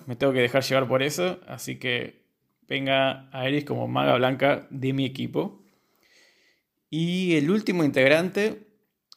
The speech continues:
es ese personaje que banca los trapos a la distancia, que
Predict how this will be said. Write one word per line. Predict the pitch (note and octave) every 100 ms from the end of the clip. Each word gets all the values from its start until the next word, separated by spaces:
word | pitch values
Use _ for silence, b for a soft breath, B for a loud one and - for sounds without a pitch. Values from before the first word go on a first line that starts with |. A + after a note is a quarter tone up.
| _ _
es | E3+ F#3+
ese | - G3+
personaje | D3+ C3 D#3 D#3+ F3+
que | C#3+ C3 A#2 A2 - _ _ _ _ _ _
banca | C3+ D#3+ E3 -
los | A#2+
trapos | D3 D3+ C3
a | A2+
la |
distancia, | G#2+ B2 D3+ D3+ D#3+ C#3
que | A2+ A2 A#2 B2